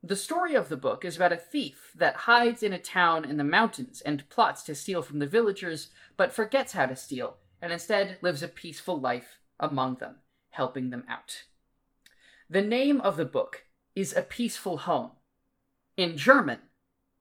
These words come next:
Das Ruhenheim. And Tenma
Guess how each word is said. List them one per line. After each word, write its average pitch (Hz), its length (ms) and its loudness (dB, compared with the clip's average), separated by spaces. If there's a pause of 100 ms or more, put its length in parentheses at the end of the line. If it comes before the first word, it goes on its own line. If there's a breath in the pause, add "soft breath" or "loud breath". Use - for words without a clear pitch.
(320)
Das 156 500 4 (140)
Ruhenheim. 143 760 -4 (1300)
And 165 180 -2
Tenma 143 480 2